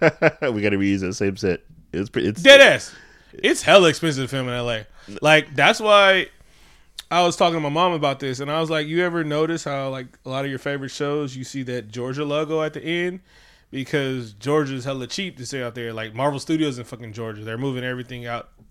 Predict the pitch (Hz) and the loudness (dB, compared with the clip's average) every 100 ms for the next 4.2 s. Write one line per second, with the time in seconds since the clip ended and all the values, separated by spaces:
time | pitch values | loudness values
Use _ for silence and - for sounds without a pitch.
0 | - 131 113 107 135 180 151 120 110 123 | -14 -10 -10 -6 -2 -2 -2 -8 -12 -12
1 | 113 110 107 110 117 110 139 - 110 143 | -14 -14 -14 -12 -14 -12 -12 -12 -14 -12
2 | 127 113 104 104 - - - - 139 123 | -10 -10 -12 -14 -20 -18 -14 -6 -2 -2
3 | - 160 220 202 160 139 147 147 147 143 | -2 2 4 4 -2 -2 0 0 0 -2
4 | 139 | -4